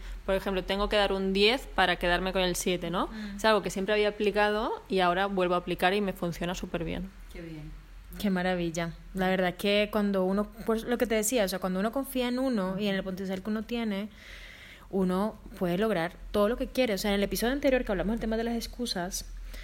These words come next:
Speaker 2: eh, que normalmente la excusa es, "No tengo dinero, no tengo tiempo",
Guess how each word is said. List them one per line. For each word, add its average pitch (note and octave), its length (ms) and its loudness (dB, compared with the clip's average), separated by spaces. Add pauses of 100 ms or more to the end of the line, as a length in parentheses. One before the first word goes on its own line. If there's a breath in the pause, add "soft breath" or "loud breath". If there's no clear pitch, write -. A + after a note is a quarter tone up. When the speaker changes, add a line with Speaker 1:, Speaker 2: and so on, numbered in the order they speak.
(280 loud breath)
Speaker 2:
eh, F3+ 400 2
que G3 80 0
normalmente F#3 600 2
la F3 80 -2
excusa F3 540 -4
es, D#3 200 -4
"No F3 120 -2
tengo F#3+ 200 2
dinero, G#3 280 2
no D#3+ 120 -4
tengo F3 220 0
tiempo", F#3 420 -2